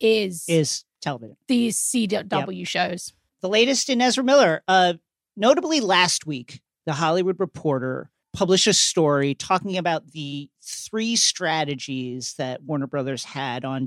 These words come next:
Speaker 2: deck to deal with the ongoing and continuing, uh, the Ezra Miller incidents. Um,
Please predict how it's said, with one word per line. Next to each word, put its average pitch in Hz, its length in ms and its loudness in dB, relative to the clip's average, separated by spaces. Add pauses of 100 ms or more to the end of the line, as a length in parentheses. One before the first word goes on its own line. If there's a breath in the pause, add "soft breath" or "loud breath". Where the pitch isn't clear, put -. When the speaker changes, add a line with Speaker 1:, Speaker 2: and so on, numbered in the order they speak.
Speaker 2:
deck 123 380 -12 (640)
to - 100 -4
deal 185 580 -2
with 147 560 -2 (600)
the 170 280 0
ongoing 151 1000 0
and 139 280 -10
continuing, 147 1040 -2 (100)
uh, 123 260 -6 (100)
the 147 220 -10
Ezra 147 280 -4
Miller 135 640 -6 (140)
incidents. - 760 -8 (240)
Um, 143 440 -2